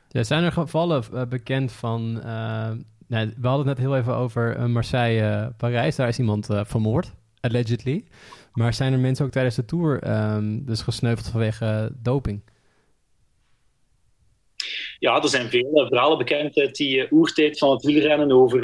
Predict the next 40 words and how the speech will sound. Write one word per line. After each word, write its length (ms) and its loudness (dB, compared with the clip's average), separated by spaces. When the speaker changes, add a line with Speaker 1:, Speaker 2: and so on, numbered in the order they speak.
Speaker 2:
eh, 80 0
coureurs 480 0
die, 300 0
eh, 300 2
uitvallen 560 4
of 140 4
zelfs 480 0
sterven. 720 0
Maar 480 -2
die 360 -4
doodsoorzaak 920 6
is 160 -2
natuurlijk 440 -2
nooit 480 6
heel 360 0
helder. 320 4
Het 340 -12
was 260 0
altijd 260 2
een 60 0
beetje 260 0
een 80 0
raadsel. 540 0
Wat 300 4
de 100 2
officiële 460 2
doodsoorzaak 600 4
was 160 4
altijd 500 4
wel 120 0
iets 180 -6
van, 300 4
eh, 200 2
longontsteking 840 2
of, 200 -4
of 180 -10
tyfus 400 -4
of 80 0
zo. 280 4
Maar, 240 0